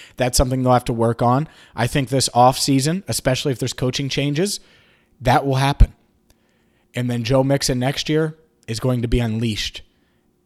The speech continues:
And an unleashed Joe Mixon, who's also a leader, I like the sound of that. It makes a lot of sense. That's why he was drafted. It seems like that's what he's doing. He's getting comfortable in his own skin at the N F L level. He's getting confident.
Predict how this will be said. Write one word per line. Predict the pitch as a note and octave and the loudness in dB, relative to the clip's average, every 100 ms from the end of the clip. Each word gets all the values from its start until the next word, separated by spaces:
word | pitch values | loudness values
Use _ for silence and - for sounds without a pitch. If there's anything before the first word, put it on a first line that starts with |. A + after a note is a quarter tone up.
| _ _ _ | _ _ _
And | A2 A2 G#2+ B2 | -8 -6 -6 -4
an | B2 | -2
unleashed | C3 D3 D#3+ - | 0 2 2 4
Joe | D3+ | 4
Mixon, | D3 D3 - C#3+ | 6 2 2 0
who's | C#3 C3+ | 2 4
also | C#3+ D#3 C3+ | 4 4 2
a | |
leader, | B2+ C#3 D3+ D#3+ D#3+ _ _ _ _ _ _ | 4 2 4 2 -2 _ _ _ _ _ _
I | B2 | 0
like | B2 B2+ | 2 0
the | B2+ | 0
sound | - B2 A2+ | -2 0 -2
of | G#2 | -2
that. | A2 G2+ - _ _ _ | -4 -4 -8 _ _ _
It | A2+ | -2
makes | B2 - | -2 0
a | A#2+ | -2
lot | A#2 A2+ | -2 -2
of | |
sense. | - A#2+ G#2 | -2 -4 -4
That's | A2 - | -6 -2
why | A#2 | -2
he | A2+ | 0
was | G#2+ | -4
drafted. | - A#2+ A#2+ - B2 - | -2 -2 -2 -4 -6 -6
It | G#2+ | -4
seems | - B2 A#2 | -2 -2 -4
like | G#2+ G2+ | -6 -6
that's | A2 - | -6 -4
what | - | -4
he's | G#2+ G#2+ - - - - | -2 -6 -8 -18 -12 -4
doing. | A2+ G#2+ | -2 -2
He's | A2 | 4
getting | F3 F3+ D#3+ | 4 4 4
comfortable | G3 G3 F3 F3 | 2 2 2 4
in | E3 | 4
his | D3 D3 | 2 2
own | D3+ | 2
skin | C3+ - C#3+ A2 E2 - _ - _ | 0 0 0 0 -6 -16 _ -20 _
at | - A2+ | -8 -6
the | B2 | -4
N | B2+ | -4
F | A2+ B2+ | -4 -2
L | A#2 | -2
level. | G2+ F2 F#2+ | -2 -6 -8
He's | G#2+ | 0
getting | D#3+ D3+ | 2 2
confident. | - D3 C#3+ C#3+ C#3+ | 2 2 2 2 -4